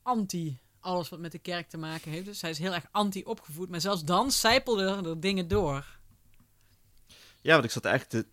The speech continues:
Speaker 2: te denken, moet ik nou zeggen van, je moet niet zo denken? Maar ja, ik kan het ook moeilijk ontkennen.
Speaker 1: Maar je kunt toch zeggen dat jij niet zo denkt? Dan moeten ze het daarna zelf maar uitvogelen.
Speaker 2: Ja, maar als het, maar het is dus zo eigenlijk. Vanuit de achtergrond en vanuit onze hele omgeving en alles.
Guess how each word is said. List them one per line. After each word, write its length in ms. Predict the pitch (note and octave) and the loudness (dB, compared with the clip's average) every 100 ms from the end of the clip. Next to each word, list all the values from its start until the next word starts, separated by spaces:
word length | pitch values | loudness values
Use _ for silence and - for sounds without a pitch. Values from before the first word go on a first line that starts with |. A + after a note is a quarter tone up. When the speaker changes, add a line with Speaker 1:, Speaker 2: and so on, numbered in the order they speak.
| A#2 | -6
Speaker 2:
te 60 | |
denken, 360 | G2+ A2 G#2+ G#2+ | -2 -2 -2 -2
moet 100 | B2 | -2
ik 60 | A#2 | 0
nou 140 | A2 | 0
zeggen 260 | A#2 A2+ - | 2 0 0
van, 340 | G#2 G#2+ G#2 | -4 -4 -6
je 160 | - A2 | -6 -2
moet 160 | A#2 | -2
niet 180 | A#2 A#2 | -2 -4
zo 140 | - F#2+ | -2 2
denken? 440 | A2 A#2 D#3 D#3 | 2 0 -2 -4
Maar 100 | A#2+ | 0
ja, 320 | A#2+ F#2 F2 _ _ | 0 0 -4 _ _
ik 60 | _ | _
kan 140 | - | -8
het 100 | F#2 | -6
ook 60 | F#2+ | -4
moeilijk 260 | A2 A2+ - | -2 -2 -4
ontkennen. 540 | G#2+ - B2+ F2+ D#2+ _ _ _ _ _ _ | -8 -2 -2 -2 -10 _ _ _ _ _ _
Speaker 1:
Maar 100 | E3+ | -8
je 60 | F3 | -6
kunt 160 | G#3 | -6
toch 100 | F#3+ - | -6 -4
zeggen 220 | G#3 G3 | -6 -6
dat 100 | F3 | -6
jij 140 | F#3+ | -6
niet 160 | G#3 F#3 | -6 -6
zo 100 | D#3 | -8
denkt? 420 | C#3+ D#3 G3+ - - | -8 -10 -12 -16 -16
Dan 100 | E3+ | -12
moeten 140 | F3 - | -10 -10
ze 60 | |
het 20 | F3+ | -8
daarna 140 | E3+ D#3+ | -8 -8
zelf 180 | F#3 | -8
maar 120 | F#3 C3 | -10 -12
uitvogelen. 640 | D3 - D3 D3 C#3 D3+ _ _ _ | -12 -12 -12 -12 -12 -16 _ _ _
Speaker 2:
Ja, 160 | G#2 G#2 | 0 2
maar 140 | A2 | 2
als 140 | - | 0
het, 220 | A2+ - _ _ | -6 -10 _ _
maar 280 | A2+ A2+ A2 | 2 2 2
het 180 | - A2 - | 0 -2 -2
is 180 | C#3+ | -4
dus 180 | - F#2+ | -4 -4
zo 180 | - F#2 | 0 0
eigenlijk. 520 | G2 F#2+ F#2+ F2 - _ _ | 0 -2 -6 -8 -10 _ _
Vanuit 320 | _ A#2 A2 - | _ 0 2 2
de 60 | |
achtergrond 560 | - - D2 F2+ F#2 - | 0 -2 -10 -10 -10 -10
en 100 | - | -10
vanuit 300 | - G#2 G2+ | -4 0 0
onze 260 | F#2 G2+ G#2 | -2 -4 0
hele 220 | G2 G#2 | 2 2
omgeving 540 | F#2 G2 G#2+ A2+ F#2 F2 | 0 0 -2 -2 -4 -4
en 80 | |
alles. 440 | F#2 F#2+ F2+ - | -2 -2 -2 -6